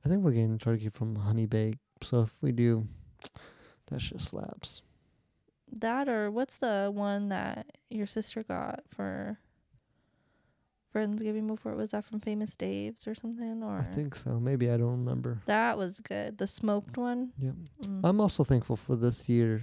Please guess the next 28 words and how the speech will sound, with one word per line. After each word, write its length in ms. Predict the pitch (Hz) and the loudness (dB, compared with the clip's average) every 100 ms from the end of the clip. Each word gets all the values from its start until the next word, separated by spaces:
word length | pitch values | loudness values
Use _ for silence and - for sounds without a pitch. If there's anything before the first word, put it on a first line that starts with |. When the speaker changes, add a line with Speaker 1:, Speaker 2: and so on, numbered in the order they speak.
| 139 | -2
Speaker 1:
I 60 | 123 | 2
get 160 | 117 | 2
to 80 | 117 | 4
actually 360 | 113 110 - 113 | 2 2 0 2
have 320 | 113 117 113 | 2 2 0
Thanksgiving 640 | - 120 - 127 113 117 | -2 -4 0 0 2 2
with 160 | 110 101 | 0 0
my 280 | 113 113 113 - | 0 2 0 0
family. 640 | 120 117 117 113 117 107 _ _ _ _ _ _ _ | 2 4 4 2 0 -2 _ _ _ _ _ _ _
Last 300 | 113 104 - 123 | 0 0 0 -2
year 100 | 113 | -2
I 20 | |
was 120 | 107 | 0
in 100 | 107 | -2
the 60 | 110 | -4
Carolinas, 640 | 117 117 110 117 117 117 | -2 0 2 4 2 0
so 120 | - | 0
I 40 | 107 | 0
didn't 180 | 110 110 | 0 -2
get 160 | 107 - | -4 -4
to. 260 | 113 113 101 _ _ _ _ - - - - - _ | -6 -6 -6 _ _ _ _ -20 -20 -20 -20 -20 _
And, 160 | 117 110 | -6 -4
uh, 280 | 104 107 98 | -4 -6 -8
so 380 | - - 101 107 - _ | -8 -6 -6 -10 -16 _
it's 180 | - - | -18 -6
nice 160 | 110 104 | -4 -4
to 100 | 127 | -8
be 320 | 123 113 107 | -8 -6 -8